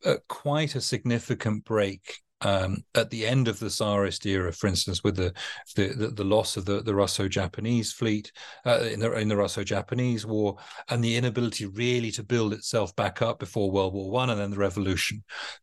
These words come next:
I mean, now we can talk a bit about Russian naval, tra-, imperial Russian naval traditions, but,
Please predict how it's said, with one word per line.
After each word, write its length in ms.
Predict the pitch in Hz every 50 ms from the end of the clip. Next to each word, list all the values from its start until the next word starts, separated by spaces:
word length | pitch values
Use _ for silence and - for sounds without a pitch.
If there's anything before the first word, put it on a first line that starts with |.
| - - - -
I 40 |
mean, 240 | 139 117 110 104 - - -
now 300 | - 139 131 123 120 110 - - - _ -
we 100 | 127 107
can 340 | - - 131 135 143 143
talk 220 | 123 127 117 101 -
a 40 | 104
bit 160 | 107 101 98
about 260 | 101 101 95 95 -
Russian 340 | 104 98 90 - - 113 101
naval, 340 | 98 101 104 101 92 98 98
tra-, 160 | - - 139 -
imperial 400 | 120 104 - - 123 120 110 101
Russian 320 | 95 98 95 - - 113 101
naval 300 | 95 98 95 87 92 90
traditions, 500 | - - 98 98 90 - - 98 92 87
but, 240 | - 113 104 -